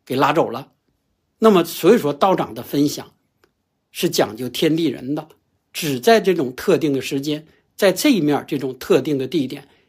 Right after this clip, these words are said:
也只分享给这些特定的人。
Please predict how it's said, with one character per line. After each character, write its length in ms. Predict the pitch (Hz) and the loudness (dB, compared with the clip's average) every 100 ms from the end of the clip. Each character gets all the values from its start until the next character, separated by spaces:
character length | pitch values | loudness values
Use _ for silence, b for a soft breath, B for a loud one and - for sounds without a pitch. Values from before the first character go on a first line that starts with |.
| - | -2
也 140 | 160 | 0
只 220 | 170 139 110 | 0 -2 0
分 240 | 180 190 | 4 4
享 260 | - 120 143 | 4 -2 -2
给 120 | 120 | -4
这 160 | 143 | -8
些 160 | 117 135 | -6 -6
特 500 | - - 262 226 147 | -8 -6 2 4 4
定 300 | - 269 156 | 4 4 4
的 220 | - - _ _ _ | 0 -12 _ _ _
人。 280 | - - - | -14 -14 -16